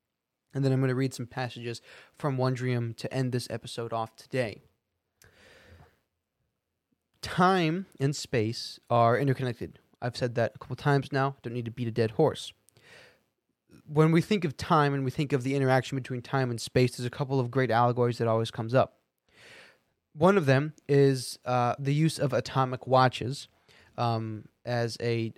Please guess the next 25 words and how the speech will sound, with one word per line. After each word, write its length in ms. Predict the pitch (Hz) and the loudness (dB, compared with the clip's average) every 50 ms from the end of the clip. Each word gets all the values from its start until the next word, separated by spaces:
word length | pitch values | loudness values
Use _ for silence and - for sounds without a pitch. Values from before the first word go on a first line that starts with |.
| _ | _
a 80 | 135 139 | -6 -4
device 560 | 131 127 135 127 123 143 139 139 139 139 - | -4 -4 -4 0 2 4 6 6 4 4 0
that 180 | - - 131 127 | 0 -2 0 0
we 180 | 131 131 131 | 0 -2 -4
could 240 | 123 - - 123 120 - _ _ _ | -4 -6 -8 -8 -8 -12 _ _ _
m-, 240 | 156 151 143 139 - _ _ _ - | -8 -6 -6 -8 -10 _ _ _ -12
precisely 480 | - 127 - - 156 147 - - 147 | -10 -4 2 2 2 4 2 0 -2
measure 280 | 135 127 123 123 113 117 | 0 2 2 0 0 -2
time. 420 | - - - 110 87 71 - - - _ _ _ _ _ - - - - - - _ | -2 0 0 0 0 -2 -8 -16 -20 _ _ _ _ _ -20 -20 -20 -20 -20 -20 _
Time, 460 | - - 160 175 180 190 196 196 190 - _ _ _ _ _ _ _ _ _ _ _ _ _ _ _ 170 | -2 0 2 4 4 2 0 -2 -8 -14 _ _ _ _ _ _ _ _ _ _ _ _ _ _ _ -2
though 240 | 165 156 196 214 | 4 8 8 8
time 580 | 220 220 - - 165 165 156 156 156 151 151 151 - | 8 4 0 0 2 4 6 6 4 4 2 0 0
is 140 | 147 143 127 | -2 2 2
a 80 | 131 131 | 2 4
universal 760 | 139 156 165 160 139 123 127 123 117 - - 113 120 117 - | 4 4 4 4 4 4 2 2 2 0 -2 -2 -2 -4 -4
and 140 | 131 127 123 | -4 -4 -4
it 80 | 92 | -4
flows 380 | - - - 151 151 147 139 147 | -4 2 4 6 6 6 4 2
in 100 | 139 127 | 0 2
one 220 | 123 135 135 127 | 2 2 2 2
direction, 440 | 120 123 127 135 131 - - 123 120 - - - - _ - - | 4 4 4 4 4 2 -4 -8 -10 -10 -16 -20 -20 _ -14 -2
people 400 | - 220 233 226 - 147 139 139 | 2 2 2 2 4 4 2 2
can 260 | 139 - 156 156 143 - | 2 2 0 0 0 -2
experience 800 | 147 139 139 - - - - - 196 190 175 170 170 160 - | -6 -6 -6 -8 -10 -10 -6 0 2 2 2 2 0 -4 -8
time 460 | - - - 160 156 143 143 143 135 | -12 -6 0 2 2 2 2 0 -2